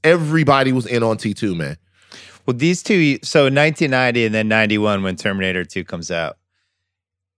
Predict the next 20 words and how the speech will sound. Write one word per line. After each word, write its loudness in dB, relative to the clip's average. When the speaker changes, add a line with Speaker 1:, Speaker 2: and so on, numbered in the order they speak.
Speaker 2:
It -4
feels 0
like 0
the 2
modern 2
infrastructure -2
of -6
how 0
we -4
consume -6
movies -4
is -10
in -8
place, -8
right? -4
'Cause -10
ninety -2
has -4
Home -2
Alone. -2